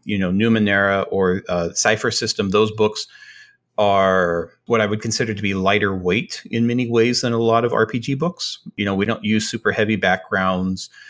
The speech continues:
and super heavy border treatments or, or, or whatever. We, we like to have a lot of space and a lot of,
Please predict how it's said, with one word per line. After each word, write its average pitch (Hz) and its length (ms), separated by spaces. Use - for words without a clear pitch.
and 95 360
super 110 280
heavy 104 260
border 92 400
treatments 92 500
or, 92 180
or, 98 420
or 95 180
whatever. 87 540
We, 104 240
we 98 100
like 98 220
to 110 80
have 92 420
a - 80
lot 104 180
of 101 100
space - 760
and 98 100
a - 20
lot 92 240
of, 90 220